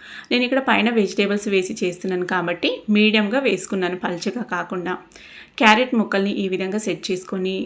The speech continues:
కొత్తిమీర తురుమును కూడా వేసేసుకొని నెయ్యి కానీ ఆయిల్ కానీ లైట్గా అంచుల పోంటి మిడిల్లో వేసేసుకొని బాగా కాల్చుకున్నామంటే మనకి ఉప్మా రవ్వతోనే హెల్దీగా కావలసినంత ప్రోటీన్స్ దొరికేలాగా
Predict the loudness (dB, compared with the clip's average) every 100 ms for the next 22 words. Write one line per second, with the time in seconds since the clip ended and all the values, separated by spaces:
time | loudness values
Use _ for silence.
0 | 0 0 4 2 2 0 -2 -4 -2 -2
1 | -2 -4 -4 -8 -6 -6 -4 -6 -8 -14
2 | -20 -20 -8 -4 2 6 6 4 2 2
3 | 2 0 0 0 2 2 0 0 0 0
4 | 0 0 0 -2 -2 -4 -2 -2 -2 0
5 | 2 2 0 -2 -6 -4 -2 -2 0 2
6 | 2 2 0 0 0 -2 -4 -4 -4 -6
7 | -4 -4 -4 -14 -20 -14 -2 0 0 0
8 | -2 2 2 4 2 0 2 2 2 0
9 | -2 0 0 2 -2 -2 -2 0 2 0
10 | 0 -2 -2 0 2 0 0 -2 -2 -2
11 | -2 -2